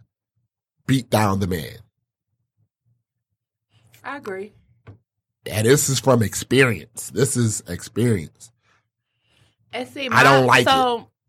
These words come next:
Speaker 1: I don't see the point in child support. Especially if you're a good father. You got a track record of taking care of your kids. You got a track record of doing for your kids.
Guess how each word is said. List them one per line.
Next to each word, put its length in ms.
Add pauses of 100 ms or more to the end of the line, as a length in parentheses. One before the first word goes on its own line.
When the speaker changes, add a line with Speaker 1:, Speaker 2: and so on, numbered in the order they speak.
(160)
Speaker 1:
I 80
don't 140
see 140
the 100
point 300
in 100
child 280
support. 420 (520)
Especially 480
if 120
you're 140
a 60
good 200
father. 280
You 140
got 160
a 20
track 360
record 340
of 360
taking 240
care 180
of 60
your 140
kids. 340
You 60
got 140
a 40
track 320
record 260
of 200 (320)
doing 240
for 100
your 160
kids. 300